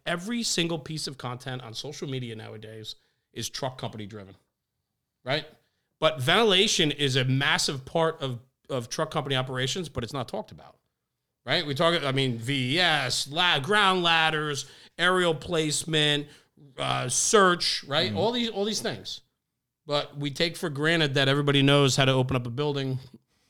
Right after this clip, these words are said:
Speaker 1: and why we open up buildings and when we open up buildings,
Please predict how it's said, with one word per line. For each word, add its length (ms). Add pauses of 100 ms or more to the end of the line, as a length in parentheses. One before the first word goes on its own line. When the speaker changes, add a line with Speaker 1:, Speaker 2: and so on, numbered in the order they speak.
Speaker 1:
and 300
why 180
we 140
open 180
up 120
buildings 400
and 160
when 180
we 100
open 200
up 80
buildings, 400